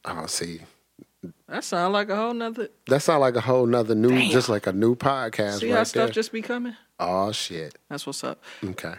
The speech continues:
Speaker 2: But thanks, everybody, for listening. We enjoyed y'all. Thanks for listening to my, my basic life and what's been going on with me the <laughs> last couple days.
Speaker 1: Oh, man.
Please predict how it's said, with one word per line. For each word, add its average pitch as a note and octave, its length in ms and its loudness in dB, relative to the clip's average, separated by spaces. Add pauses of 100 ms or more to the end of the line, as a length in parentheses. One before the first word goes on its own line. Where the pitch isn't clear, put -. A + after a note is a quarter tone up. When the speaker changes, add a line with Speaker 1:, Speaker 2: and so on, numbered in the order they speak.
Speaker 2:
But - 160 0
thanks, A#3+ 260 4
everybody, G#3+ 460 4
for G3+ 140 0
listening. G3 580 4 (160)
We F3+ 200 -4
enjoyed F#3 460 4
y'all. E3+ 480 4 (480)
Thanks E3 200 0
for E3 100 -2
listening E3 360 0
to - 100 -12
my, D3+ 280 -6 (580)
my E3 100 -6
basic E3 440 -2
life D#3 500 0
and - 120 -10
what's D#3+ 160 -8
been D3+ 160 -8
going D3+ 240 -2
on D#3 140 0
with D3+ 80 -2
me D#3 120 -2
the C#3+ 80 -4
<laughs> G3 140 4
last G#3+ 220 6
couple G3+ 320 2
days. F3 600 4
Speaker 1:
Oh, - 40 -6
man. - 400 -10